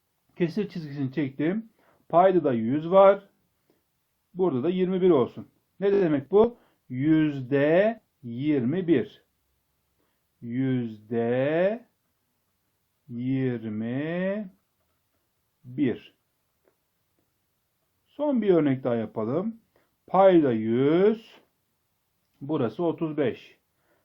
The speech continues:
Ne dedim? Yüzde otuz beş. Yani buraya kadar şunu anlatmak istedik arkadaşlar. Payda her zaman yüz olursa işim çok kolay.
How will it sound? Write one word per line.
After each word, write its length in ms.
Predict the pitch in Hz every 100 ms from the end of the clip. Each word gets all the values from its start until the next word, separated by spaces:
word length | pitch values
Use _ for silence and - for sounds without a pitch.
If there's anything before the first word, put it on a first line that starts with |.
| _ 127
Ne 260 | 143 196
dedim? 540 | 175 139 180 220 233 - _ _ _ _ _ _ _ _
Yüzde 1300 | 120 123 151 147 135 120 131 139 156 175 208 233 233 _ _ _ _ _ _ _ _
otuz 1120 | 143 139 135 135 131 139 156 185 208 233 - _ _ _ _ _ _ _ _ _ _ _ _ 135
beş. 640 | 135 117 - - - _ _ _ _ _ _ _ _ _ _ _ _ _ _ _ _ _ _ _ _ _ _ _ _ _ _ _
Yani 380 | 190 156 117 135
buraya 280 | - 247 -
kadar 280 | 151 180
şunu 180 | 185 170
anlatmak 480 | 139 117 107 113 -
istedik 300 | - 92 101
arkadaşlar. 680 | 95 - 95 - _ 131 _ _ _ _ _ _ _ _ _
Payda 520 | - 226 254 156 110
her 320 | - 180 214 175
zaman 420 | 147 123 110 104
yüz 500 | 117 196 185 - -
olursa 440 | 196 196 139 196
işim 400 | 196 185 - 175
çok 260 | - 117 -
kolay. 240 | 101 -